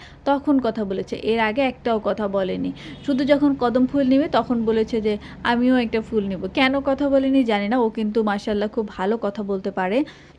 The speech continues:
গ্রামের এই মাঠঘাটগুলি আমার অনেক বেশি ভালো লাগে। গ্রামের ফ্রেশ বাতাস, গ্রামের ফ্রেশ সব কিছু, খাবার দাবার, সব কিছু মিলিয়ে গ্রাম কিন্তু সুন্দর। তবে গ্রামের মানুষজন কিন্তু আগের মতো নাই।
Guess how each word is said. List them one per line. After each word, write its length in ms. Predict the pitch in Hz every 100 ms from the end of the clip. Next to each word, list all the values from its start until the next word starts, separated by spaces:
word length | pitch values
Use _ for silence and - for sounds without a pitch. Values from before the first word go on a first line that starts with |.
| - 233
গ্রামের 400 | 247 247 294 311
এই 120 | 302
মাঠঘাটগুলি 720 | 254 214 202 247 214 262 320
আমার 240 | 302 233
অনেক 220 | 220 208 202
বেশি 200 | 214 226
ভালো 320 | 208 202 208
লাগে। 360 | 202 196 277 349 - - -
গ্রামের 380 | 214 208 220 220
ফ্রেশ 380 | - 226 233 -
বাতাস, 480 | 196 196 220 226 220 -
গ্রামের 360 | 196 196 208 214
ফ্রেশ 280 | 285 277 -
সব 160 | 220 208 -
কিছু, 380 | 214 233 226 220 - -
খাবার 380 | 214 190 208 202
দাবার, 280 | 214 208 214
সব 200 | 277 269
কিছু 260 | - 262 269
মিলিয়ে 300 | 247 240 302
গ্রাম 300 | 285 208 202
কিন্তু 260 | 220 214 277
সুন্দর। 380 | - 226 170 - - 269
তবে 200 | 262 269
গ্রামের 340 | 262 269 269 269
মানুষজন 520 | 214 208 220 254 240
কিন্তু 220 | 247 240
আগের 360 | - 202 196 208
মতো 280 | 214 214 220
নাই। 300 | 202 208